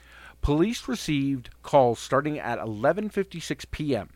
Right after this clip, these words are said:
Officers were dispatched at eleven fifty-seven P M. An officer arrived at midnight, so we're talking four minutes from call to officers on the scene. And the suspect was arrested at twelve oh two.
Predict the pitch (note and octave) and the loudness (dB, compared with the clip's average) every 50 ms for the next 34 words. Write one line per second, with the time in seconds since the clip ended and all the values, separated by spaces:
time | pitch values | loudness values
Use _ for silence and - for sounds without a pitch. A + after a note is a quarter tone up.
0 | - - - - - - - _ - D#3 F3+ F#3 - G#3 - - G#3+ F#3+ - - | -20 -20 -20 -20 -20 -20 -10 _ 4 4 4 4 2 -4 -8 -8 -8 -8 -6 -8
1 | D3+ B2+ A#2+ - - - - D3 D#3 E3 - - A#2 A2+ A2 G#2+ A#2 C#3 D#3 F3+ | -6 -6 -6 -6 -2 2 6 6 6 4 2 -4 -8 -8 -6 -2 0 0 0 0
2 | E3+ E3 - E3 D3+ - C#3+ C3 - - C#3+ C3 A2 G#2 F#2+ - - G#2+ G2 D2+ | -2 -4 -4 -4 -4 -4 -8 -10 -2 2 2 2 2 0 -8 -10 -10 -12 -12 -12
3 | - - - _ - - - - - - - - - A2+ C3+ - - C3 D#3+ G#3+ | -12 -16 -20 _ -20 -20 -20 -20 -20 -20 -20 -12 -8 -6 -6 -2 2 4 6 6
4 | - - - - C3 B2+ C3+ F#2 B2 A#2 B2 B2 A#2+ C3 C#3+ A#2 C#3+ D#3+ C#3+ A#2 | 4 2 -2 -2 -2 -2 0 0 2 4 4 4 4 2 -2 -2 -2 -4 -4 -4
5 | G#2+ F#2 - - - A#2+ A2+ - - C3 B2 - A2+ - - C#3 D3 D3 C#3+ C3 | -4 -6 -8 -8 -8 -6 -4 0 0 0 0 0 -4 -6 -4 -2 -2 0 0 -2
6 | A2+ - - - - - - - _ _ _ _ _ _ _ - C3 B2 G#2 G2 | -4 -4 -8 -14 -20 -20 -20 -20 _ _ _ _ _ _ _ -2 -2 -2 -2 -4
7 | - - - D#3 D#3+ E3 E3 E3+ E3+ - - - D3+ C#3 C3 B2+ B2 A#2 A#2 A2 | -8 -2 2 4 6 6 6 6 4 0 -4 -4 -4 -2 -2 -2 -2 -4 -6 -10
8 | - _ _ - C3 C3+ C3+ C3+ - - D#3 D3 B2 B2 B2 A#2+ B2 A#2+ - - | -12 _ _ -4 -2 -2 -2 -2 -2 -4 -2 0 2 2 2 2 0 -4 -8 -8
9 | A#2+ F#2 - - _ _ _ _ _ _ _ - _ _ _ _ - - - - | -10 -10 -10 -14 _ _ _ _ _ _ _ -20 _ _ _ _ -20 -20 -20 -20
10 | - - _ - C#3+ C3 A#2+ A2+ - - F3 F3+ - - F#3 F#3 - E3 C#3 A#2 | -20 -16 _ -4 -2 -2 -2 0 2 2 2 2 2 2 0 2 2 2 0 0
11 | A#2+ A2 A#2 C#3 D#3 - - E3 C#3 A2 - - - C3 C3 B2 C3 B2+ C3 - | 0 0 0 0 0 0 -2 -4 -4 -6 -4 -2 0 0 2 2 2 0 0 -2
12 | C3 A2 - | -4 -4 -6